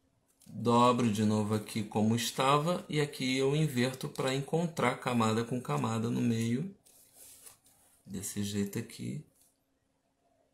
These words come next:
E agora sim, boto na posição que eu quiser. Então, temos isso.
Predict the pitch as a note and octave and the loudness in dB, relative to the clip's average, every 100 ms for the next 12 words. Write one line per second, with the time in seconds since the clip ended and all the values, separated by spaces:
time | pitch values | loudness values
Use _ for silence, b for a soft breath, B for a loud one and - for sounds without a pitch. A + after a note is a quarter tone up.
0 | _ _ _ _ _ _ _ _ C#3+ C3+ | _ _ _ _ _ _ _ _ -4 -4
1 | F#3+ - _ _ _ _ D3+ C#3+ C3+ C#3+ | -4 -12 _ _ _ _ -8 -2 0 0
2 | D#3+ - A2 G#2+ - _ _ _ - - | 0 -2 -2 -4 -10 _ _ _ -20 -20
3 | _ _ _ _ _ G#2 G2+ G2+ G2+ G#2+ | _ _ _ _ _ -10 -4 2 2 2
4 | A2 C3 C3 C3 A#2+ A#2+ - A#2+ A#2+ B2 | -2 -4 -4 -2 -2 -2 -2 0 -2 -2
5 | - _ - B2 A#2+ D#3+ C#3 F#2+ - - | -8 _ -10 -10 -6 -6 -4 -6 -8 -14
6 | _ _ _ _ _ _ - - _ _ | _ _ _ _ _ _ -20 -20 _ _
7 | _ _ _ _ _ _ _ _ _ - | _ _ _ _ _ _ _ _ _ -20
8 | _ _ _ _ _ _ _ _ _ - | _ _ _ _ _ _ _ _ _ -20
9 | _ _ _ - - - - _ _ _ | _ _ _ -20 -20 -20 -20 _ _ _
10 | _ _ _ _ _ _ - G#2 G#2+ A#2 | _ _ _ _ _ _ -6 -6 -4 -2
11 | B2 C#3+ A2+ G#2+ - - - | 0 -2 -4 -8 -10 -10 -10